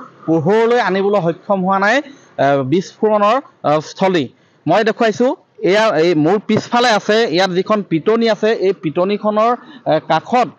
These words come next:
আহ, তাৰ বেক চাইডে পিছফালে আছে আচলতে, এ, এশ, ৱা-, এশ, এশ ঊনপঞ্চাছ নং চি আৰ পি এফ, এ, বেটেলিয়নৰ কেম্প।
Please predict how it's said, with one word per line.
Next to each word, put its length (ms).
আহ, 340
তাৰ 380
বেক 280
চাইডে 500
পিছফালে 500
আছে 240
আচলতে, 480
এ, 120
এশ, 140
ৱা-, 440
এশ, 160
এশ 140
ঊনপঞ্চাছ 640
নং 120
চি 240
আৰ 160
পি 160
এফ, 100
এ, 120
বেটেলিয়নৰ 640
কেম্প। 220